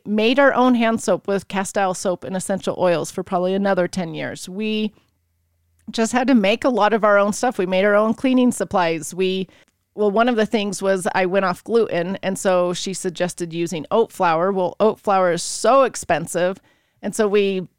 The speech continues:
did invest in a grinder and just grinded our own oats to make oat flour. So we had to be creative and think out of the box.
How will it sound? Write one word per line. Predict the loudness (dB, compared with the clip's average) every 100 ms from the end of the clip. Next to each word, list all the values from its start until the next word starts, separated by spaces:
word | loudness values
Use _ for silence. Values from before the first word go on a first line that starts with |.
| -14
did | 0 0 0
invest | 2 2 4 2 2
in | 0
a | 0
grinder | 0 0 0 2 4
and | 4 2 -2
just | -4 -4
grinded | -2 -2 -2 2
our | 4 4
own | 4 2
oats | 2 2 -2 -4
to | -2
make | 0 -2 -4 -4
oat | -2 -2
flour. | 0 2 2 -2
So | 0 2 2 -2 -14 -8
we | -2 2
had | 2
to | 4
be | 4 4
creative | 4 2 4 2 2
and | 0
think | 0 0
out | 2 0
of | 2
the | 0
box. | 0 4 4 2 -4